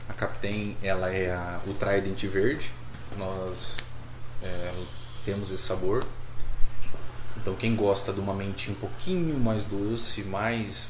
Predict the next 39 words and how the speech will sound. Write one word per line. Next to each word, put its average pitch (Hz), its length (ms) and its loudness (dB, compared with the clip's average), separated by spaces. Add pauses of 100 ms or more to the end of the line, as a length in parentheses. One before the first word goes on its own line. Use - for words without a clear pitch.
puxada 98 320 -4
por 98 140 -4
chicletes, 98 500 -2
é 104 60 -2
o 107 100 -2
nosso 98 260 -6
Captain. 104 460 -8 (880)
E, 156 320 -2 (460)
e 139 80 2
a 139 60 2
General, 147 520 0 (380)
que - 100 -2
até 127 200 0
então, 135 500 -2
quando 107 140 -4
nós 101 560 -4
fizemos 104 360 -4
os 98 100 -4
testes 101 280 -4
com 101 80 -4
sabores, 104 380 -2
a 107 340 -2
Trident 110 560 0
tinha 135 260 -4
o 107 60 -2
Trident, 101 560 -4
aquela 98 240 -4
linha 98 180 -4
Sensations, 123 640 -2
e - 40 0
tinha - 180 -2
o - 20 -8
sabor 120 360 0
chiclete 117 340 -4
de 123 60 -2
abacaxi 117 400 -2
com 127 100 2
massa 120 260 0
verde. 104 360 -4